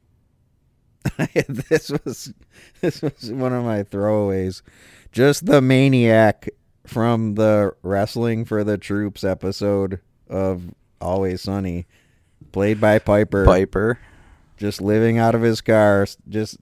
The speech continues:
Speaker 1: only saying, "I just wanna <laughs> see my kids." <laughs> That's it.
Speaker 2: Yeah.
Speaker 1: The maniac. <laughs>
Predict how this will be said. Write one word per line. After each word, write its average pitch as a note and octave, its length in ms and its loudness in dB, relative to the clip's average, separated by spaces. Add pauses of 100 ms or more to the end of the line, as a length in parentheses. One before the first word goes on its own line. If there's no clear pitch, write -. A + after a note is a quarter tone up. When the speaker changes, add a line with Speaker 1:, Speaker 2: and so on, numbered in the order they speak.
(220)
Speaker 1:
only A2+ 420 0
saying, A2+ 580 0
"I F2+ 120 -10
just G2 180 -8
wanna A2 240 0
<laughs> - 0 -
see - 260 -6
my - 280 -20
kids." - 560 -4 (2000)
<laughs> - 180 -18 (4000)
That's - 320 -4
it. A#2+ 180 -4 (720)
Speaker 2:
Yeah. G2+ 120 -8 (160)
Speaker 1:
The A#2+ 80 0
maniac. G#2 800 -4
<laughs> - 60 -20